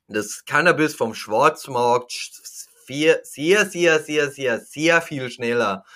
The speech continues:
beim Endverbraucher hast, als das Cannabis im legalen Markt.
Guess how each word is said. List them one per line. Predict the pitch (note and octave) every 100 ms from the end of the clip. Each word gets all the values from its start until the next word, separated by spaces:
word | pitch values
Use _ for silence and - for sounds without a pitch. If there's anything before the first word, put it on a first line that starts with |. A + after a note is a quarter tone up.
| -
beim | A2+ A#2
Endverbraucher | - D3 G3 F#3+ A#2 G#2 G#2+ A#2 A#2+ G2
hast, | G#2 B2 D3 - -
als | B2 B2+ A#2+
das | G#2
Cannabis | - C#3 C#3 B2 B2 A2+
im | G#2
legalen | F2+ E2 G2+ A#2+ A2+
Markt. | G2+ F#2+ G2 G2+ _